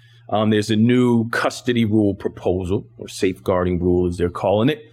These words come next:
And the main purpose of that rule is to choke off crypto from the traditional financial services market. So they want to do it, use that rule to basically kill it with advisors and custodians. So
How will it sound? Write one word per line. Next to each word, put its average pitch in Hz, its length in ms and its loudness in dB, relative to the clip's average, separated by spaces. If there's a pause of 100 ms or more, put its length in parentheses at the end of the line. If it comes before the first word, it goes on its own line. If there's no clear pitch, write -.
(140)
And 107 280 0
the 104 40 2
main 127 380 0
purpose 117 480 -2
of 101 120 -2
that 98 260 0
rule 95 320 0
is 92 140 -4
to 95 100 -8
choke 98 400 -2
off 92 380 0
crypto 101 520 0
from 98 360 -2
the 90 80 0
traditional 90 600 0
financial 87 480 -2
services 92 500 -4
market. 135 400 0
So - 160 -4
they 95 120 2
want 95 160 0
to 90 60 0
do 110 260 2
it, 104 140 0 (400)
use 139 540 0 (200)
that 120 260 0
rule 104 600 0
to - 100 -6
basically 101 540 -4 (100)
kill 110 240 -2
it - 80 -2 (560)
with 107 300 -2 (360)
advisors 98 920 -2 (160)
and 90 460 -2 (100)
custodians. 107 720 -4
So 113 480 0